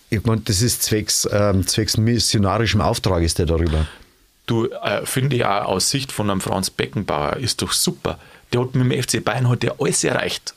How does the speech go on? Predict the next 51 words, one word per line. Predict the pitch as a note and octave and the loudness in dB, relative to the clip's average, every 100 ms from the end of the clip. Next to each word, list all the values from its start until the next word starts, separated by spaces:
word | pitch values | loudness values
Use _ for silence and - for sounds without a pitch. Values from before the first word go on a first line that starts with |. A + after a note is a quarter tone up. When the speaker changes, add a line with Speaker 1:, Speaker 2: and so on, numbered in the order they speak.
| - | -6
Speaker 2:
Also | A#2 E3 - _ - | -2 -2 -4 _ 0
alles | F#3+ G3 | 2 2
erreicht. | - F2+ E2 D2+ - | 0 0 0 -2 0
Speaker 1:
Ja, | F#2+ | 2
was | G2+ E2+ | 2 2
willst | C3+ | 2
du | D3+ | 2
Speaker 2:
Mehr | G2 | 2
Speaker 1:
noch | |
mehr | A#2+ | 4
Speaker 2:
kannst | D3 C#3+ | 2 2
Speaker 1:
machen? | C#3+ | 2
Speaker 2:
du | F3+ | 2
nicht, | F3 - D3+ | 2 -2 -4
mehr | D#3+ D3 G3+ - | -2 0 -2 -4
kannst | - A#3 - | -2 0 0
du | G3 | 0
nicht | F3 | 0
erreichen. | - - D3 A#2+ - - - - - | 0 0 0 -2 -4 -10 -12 -12 -2
Du | B2+ | 0
hast | F3 | 2
mit | F3+ E3+ | 0 0
der | D3 | 0
Nationalmannschaft | C#3 C#3 C#3+ E3 D#3+ B2 - - | 0 0 0 0 0 0 -2 -2
alles | - F#2 | -2 -2
erreicht. | - E2 E2 - - - - - - | -2 -2 -2 -4 -14 -12 -12 -12 -4
Und | A#2 - | -2 -2
dann, | - A#2 G3+ C4 - _ _ _ _ _ _ - | -2 0 0 -2 -6 _ _ _ _ _ _ -6
wie | A2+ A#2+ | -2 0
alt | C3 F#2+ | 2 0
war | C#3 | 0
er | F#3 | 0
denn | C#3+ | 2
da? | F#2+ | 0
Da | F#2 G2 | 0 0
war | A#2+ | 2
er | A#2 | 2
ja | G#2+ | 2
Anfang | - A#2+ D3 B2 | 0 0 0 0
dreißig, | G2 F2+ C3+ - | 0 0 0 0
ich | C3 | 0
weiß | G2 B2 | 0 0
nicht, | A2+ - _ - - - | 0 -4 _ -20 -16 -12
zweiunddreißig | - G2 C3 B2+ B2 B2+ - | -4 -2 0 0 0 0 0
oder | A#2+ A2+ | 0 2
was. | B2 D#3 B2+ - - - | 0 -2 -6 -16 -20 -10
Na, | - | -6
kannst | - G2+ - | -2 -2 0
du | |
ja | F2 | 0
sagen, | - A#2+ C3+ | 0 0 0